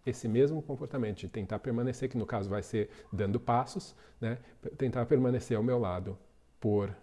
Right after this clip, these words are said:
diversos e diversos passos, tá? Então eu considero isso uma cadeia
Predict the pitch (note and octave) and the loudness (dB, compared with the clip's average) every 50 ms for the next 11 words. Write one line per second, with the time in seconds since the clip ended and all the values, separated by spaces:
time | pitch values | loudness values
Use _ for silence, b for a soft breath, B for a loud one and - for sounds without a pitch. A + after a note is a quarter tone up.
0 | - D3+ G#2 A#2 G2 F2 G#2+ G2+ G2 F#2 F#2+ - - G2+ F#2 F#2+ G2 F#2+ - G2+ | -12 -6 -4 -4 -2 0 -2 0 0 -2 -4 -4 -6 -4 -4 -4 -6 -6 -6 -6
1 | F#2 F#2 F2+ E2+ F2 - - - F#2+ - - F#2+ F#2+ - - - - - - b | -6 -4 -4 -6 -6 -8 -10 -14 -14 -8 -6 -6 -6 -6 -10 -16 -20 -20 -20 b
2 | b b b b b b b - A2+ A#2 A2+ A#2 G2+ C#3+ C3 C3+ E3 D#3 - F#3 | b b b b b b b -4 -4 -2 -2 -2 -2 2 4 4 4 4 2 -2
3 | F3 - D3+ C3 B2+ B2 A#2+ A#2+ G#2+ A2 - - B2 A#2 A2 - C#3+ B2 A2 G#2 | -2 -2 0 2 2 2 2 2 0 0 -2 -4 -6 -6 -4 -4 -4 -2 -2 -2
4 | F#2+ G2 G#2+ | -4 -4 -6